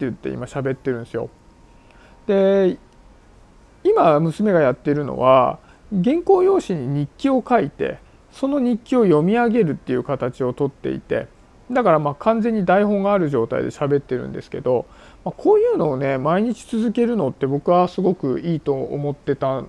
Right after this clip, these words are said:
思ってるんですね。で、この間ちょうど娘と話をした時に、そのまあ音声配信についておしゃべりしてたんですけど、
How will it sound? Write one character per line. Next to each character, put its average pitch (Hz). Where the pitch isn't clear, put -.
思 160
っ 160
て 151
る 131
ん 139
で 135
す -
ね。 151
で、 185
こ -
の 254
間 370
ち -
ょ 294
う -
ど 269
娘 240
と 185
話 151
を 143
し 135
た 143
時 139
に、 202
そ -
の 175
ま 180
あ 151
音 170
声 185
配 165
信 127
に 123
つ -
い 123
て 123
お 131
し -
ゃ 202
べ 165
り 139
し -
て 143
た 127
ん 139
で 139
す -
け -
ど、 160